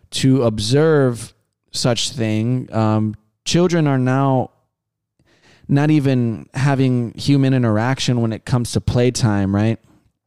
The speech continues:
It depends where you go, depends where you seek,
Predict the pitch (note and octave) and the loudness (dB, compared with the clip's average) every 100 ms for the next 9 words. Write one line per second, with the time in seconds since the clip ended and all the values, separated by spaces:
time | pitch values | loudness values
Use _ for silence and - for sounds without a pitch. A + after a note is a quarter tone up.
0 | _ _ _ - A2+ B2 D3+ C#3 A#2 B2 | _ _ _ -4 -2 0 2 2 2 2
1 | A2 G#2 B2 A2+ A2+ A#2+ A2 G#2 F#2+ G2 | 2 2 2 2 0 0 0 0 0 -2
2 | - G#2+ G2+ | -2 -2 -4